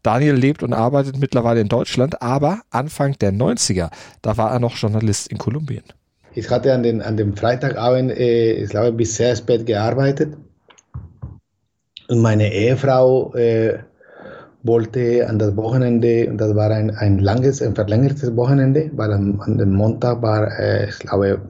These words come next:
Speaker 2: ein Feiertag. Und dann sind wir sehr früh aufgestanden, um aus der Stadt, äh, zu fahren, in eine kleine Finca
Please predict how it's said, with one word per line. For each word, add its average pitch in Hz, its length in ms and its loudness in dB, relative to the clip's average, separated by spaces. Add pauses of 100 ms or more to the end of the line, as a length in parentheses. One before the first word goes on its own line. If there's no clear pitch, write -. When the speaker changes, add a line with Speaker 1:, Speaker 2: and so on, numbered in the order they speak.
Speaker 2:
ein 101 260 -2
Feiertag. 127 560 0 (1300)
Und 104 180 4
dann 98 300 4
sind 107 240 2
wir 110 180 4
sehr 117 320 0
früh 113 300 2
aufgestanden, 104 680 0
um 95 540 0 (360)
aus 101 500 0
der 95 180 2
Stadt, 101 460 -2
äh, 117 260 2
zu 110 160 -2
fahren, 139 480 2
in 107 80 -2
eine 101 240 0
kleine 101 300 0
Finca 120 520 0